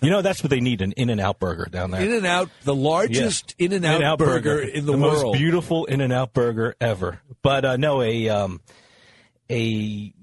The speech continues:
Speaker 1: a guy from Florida, he's a real estate investor. He, he just put ninety million, he bid ninety million on the property.
Speaker 2: What property?
Speaker 1: Revel.
Speaker 2: Oh, on Revel.
Speaker 1: Revel, yeah.
Speaker 2: Ninety million?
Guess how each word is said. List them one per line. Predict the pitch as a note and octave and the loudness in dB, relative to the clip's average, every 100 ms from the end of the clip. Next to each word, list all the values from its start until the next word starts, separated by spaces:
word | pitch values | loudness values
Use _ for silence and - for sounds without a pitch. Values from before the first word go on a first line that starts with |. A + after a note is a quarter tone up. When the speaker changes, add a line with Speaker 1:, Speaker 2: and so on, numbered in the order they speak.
| A#2+ G2+ | -20 -12
Speaker 1:
a | - | -2
guy | C3+ D3+ | 0 0
from | - C#3 | -2 -4
Florida, | - C3+ C3 G#2 F2 | -2 0 0 0 -4
he's | G2 F2+ | -6 -4
a | F2+ F2+ | -4 -2
real | F#2+ C3 D#3+ | -2 0 -2
estate | - G2+ E2+ | -4 -8 -6
investor. | E2+ F2 - D2 - - - | -6 -8 -10 -16 -18 -20 -8
He, | A2 G#2 G2+ - | -4 -2 -4 -4
he | A2+ | -4
just | A#2 - - | -2 -4 -2
put | B2+ G#2 | -2 0
ninety | A2 B2 C3+ A#2+ | -4 -2 -2 0
million, | A#2+ A2 F2+ F#2 - _ _ _ _ _ | 0 0 -2 -6 -10 _ _ _ _ _
he | A#2 | -6
bid | G2+ A#2+ G2+ | -2 -2 -2
ninety | G#2 B2 B2 | -4 -4 -4
million | A2+ G#2+ F2 | -2 -2 -4
on | F2 | -6
the | E2+ | -10
property. | - F#2 F2+ C#2 - _ _ | -6 -6 -6 -12 -18 _ _
Speaker 2:
What | - B3 - | -4 -2 -2
property? | F3+ B2 F#2+ E2+ - _ | -2 -2 -8 -12 -20 _
Speaker 1:
Revel. | C#3 B2+ F2+ - - | 0 0 -2 -6 -4
Speaker 2:
Oh, | D#3 | -2
on | D#3 | -2
Revel. | D#3 G#3+ F#3+ | -4 -4 -2
Speaker 1:
Revel, | A#2 G#2 - _ | -2 -2 -8 _
yeah. | B2 - | -8 -6
Speaker 2:
Ninety | C3+ F#3 A3 F#3+ | -4 -4 -4 -6
million? | C3+ C3+ G#3+ D4 G#3 | -4 -4 -4 -8 -12